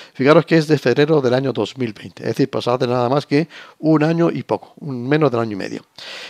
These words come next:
Eh, y se factorizó lo que se conoce como R S A dos cincuenta. ¿Qué significa R S A dos cincuenta?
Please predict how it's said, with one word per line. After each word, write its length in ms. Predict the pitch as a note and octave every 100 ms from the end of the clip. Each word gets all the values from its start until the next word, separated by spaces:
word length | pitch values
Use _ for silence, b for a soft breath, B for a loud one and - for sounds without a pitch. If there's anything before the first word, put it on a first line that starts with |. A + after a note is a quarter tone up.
| B
Eh, 400 | C#3+ C#3 C#3 C#3 -
y 120 | G3+
se 100 | G3+
factorizó 600 | F3 D#3+ D3 C#3 F3 E3+
lo 180 | D3 C3
que 120 | B2
se 60 | C3+
conoce 200 | D#3 D3+
como 240 | C3 B2
R 220 | - D3 C3+
S 180 | -
A 140 | C#3 D#3
dos 240 | B2+ A2 -
cincuenta. 500 | A2 G#2 G2+ - F3 -
¿Qué 100 | -
significa 520 | F#3+ F#3 F3 F#3 E3+ -
R 220 | C#3+ C3+
S 160 | - C3
A 80 |
dos 100 | A#2+
cincuenta? 500 | A2 G#2 G2+ G2 F2+